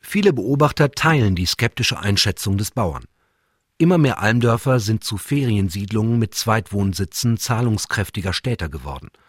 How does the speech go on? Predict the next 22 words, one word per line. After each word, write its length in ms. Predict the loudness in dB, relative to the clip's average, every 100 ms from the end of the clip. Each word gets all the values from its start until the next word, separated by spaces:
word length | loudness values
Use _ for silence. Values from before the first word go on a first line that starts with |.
| _ _ _ _ _
Die 40 | 0
meiste 360 | 0 0 -4
Zeit 240 | -2 -2 -2
des 120 | -2
Jahres 540 | -2 0 -2 -2 -6 -10
stehen 320 | -6 -4 -2
sie 120 | -2
leer. 280 | -2 -4 -8 _ _ _ _ _ _ _ -20 _ _ _
Einheimische 600 | -2 2 2 2 0 -2
können 280 | 0 0 0
es 120 | -4
sich 200 | -6 -6
oft 220 | -8 -4
nicht 180 | -6 -2
mehr 120 | 0
leisten, 520 | 2 0 0 0 0
in 180 | 0 -2
die 80 | 0
Häuser 320 | 0 0 0
ihrer 240 | -4 -4 -6
Vorfahren 560 | -4 -4 -2 -4 -4
einzuziehen. 680 | -2 -4 -4 -8 -6 -8 -8